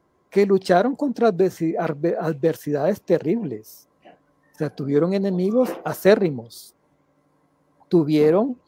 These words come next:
situaciones complicadísimas. Bueno, el mismo fusilamiento de Morazán,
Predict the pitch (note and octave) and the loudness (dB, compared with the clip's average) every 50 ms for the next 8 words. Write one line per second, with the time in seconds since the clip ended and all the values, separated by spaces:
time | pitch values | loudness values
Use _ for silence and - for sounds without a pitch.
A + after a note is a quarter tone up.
0 | _ _ _ _ _ _ - - F3+ - F#3+ F3+ - F3+ D#3+ D#3+ - D#3 D#3+ E3+ | _ _ _ _ _ _ -8 -6 -4 -2 -2 2 4 2 2 2 2 0 0 0
1 | F#3 A3+ B3+ A#3+ - - - - - D#3+ D#3+ C#3 D3+ D3+ C#3+ - C3+ A#2+ C#3 G3+ | 0 -2 -2 -2 -4 -6 -6 -4 -4 -4 -4 -2 -4 -8 -8 -6 -6 -4 -2 -4
2 | G#3+ - E3+ D3 C3+ B2 A2+ A2+ - _ - - - _ _ - C3 C3+ E3+ A#3+ | -4 -4 -6 -8 -8 -10 -12 -14 -18 _ -20 -20 -20 _ _ -8 -8 -6 -6 -4
3 | C4+ B3+ F#3+ D#3+ D3+ D#3 D3 E3+ E3+ F3 F3 E3+ - F#3 F3 - F#3 E3 E3+ D#3+ | -4 -4 -4 -4 -6 -6 -6 -4 -2 -2 -2 -2 -4 -4 -4 -2 -2 -2 -2 -2
4 | D#3 D#3 E3+ - - F3 F3 E3+ D#3+ D#3+ D#3 C#3+ - G3+ A3 A3+ G3+ E3 - | -4 -6 -6 -4 -2 -2 -2 -2 -2 -2 -4 -2 -2 -2 -2 -2 -2 -6 -8